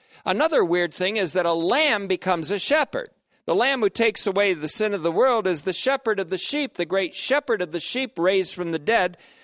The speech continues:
to guide and lead his people through the wilderness of this world, the wilderness of this juncture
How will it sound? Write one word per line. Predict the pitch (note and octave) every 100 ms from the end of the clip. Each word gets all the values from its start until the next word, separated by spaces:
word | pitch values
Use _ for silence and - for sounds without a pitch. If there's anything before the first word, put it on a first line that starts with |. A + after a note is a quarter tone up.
| _
to | -
guide | D3 B2+ G#3+ B3 C4+ C4+ G3+
and | F3 F3
lead | E3+ G#3+ A3+ G#3+
his | D#3 F#3 D#3+
people | - G3 C#4 C4+ B2+ B2 C3+ - -
through | - G#3 F#3
the | E3+
wilderness | D3+ D#3+ C4 C#4+ A3 E3 D3 -
of | - E3 C#3
this | E3 F3
world, | D#3+ F3 F3+ C3 B2
the | C3+
wilderness | C3+ D3 A#3+ C#4 G#3+ F3+ D#3+ - -
of | E3 D3+ D#3 C#3 - _ -
this | D#3+ D#3 - - _
juncture | A#2+ - F3+ B3+ C#4 - G#3 F#3+